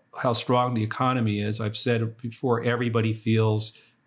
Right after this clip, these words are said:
knows when they go to the gas pump that it's costing more. Um, but in the end,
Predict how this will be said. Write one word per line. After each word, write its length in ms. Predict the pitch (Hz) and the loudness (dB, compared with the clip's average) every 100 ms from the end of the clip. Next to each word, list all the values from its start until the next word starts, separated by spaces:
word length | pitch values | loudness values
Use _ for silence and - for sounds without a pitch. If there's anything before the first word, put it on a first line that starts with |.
| 180 | -4
knows 380 | 120 120 113 113 | 0 2 2 0
when 100 | 110 | 0
they 120 | 107 | 2
go 100 | 107 | 2
to 80 | 107 | 0
the 80 | 104 | -2
gas 320 | 104 104 107 | -2 -4 -6
pump 380 | - 101 110 - | -8 -8 -8 -8
that 100 | 101 | -8
it's 140 | 107 | -6
costing 520 | - 110 113 - 104 | -2 0 0 -4 -6
more. 300 | 98 98 113 110 - - _ _ | -6 -6 -10 -12 -20 -20 _ _
Um, 400 | 120 117 117 - - | -2 0 -2 -4 -8
but 260 | 131 135 | -4 0
in 140 | 139 147 | 0 2
the 260 | 135 131 | 2 2
end, 380 | 151 147 131 127 | 2 2 0 -4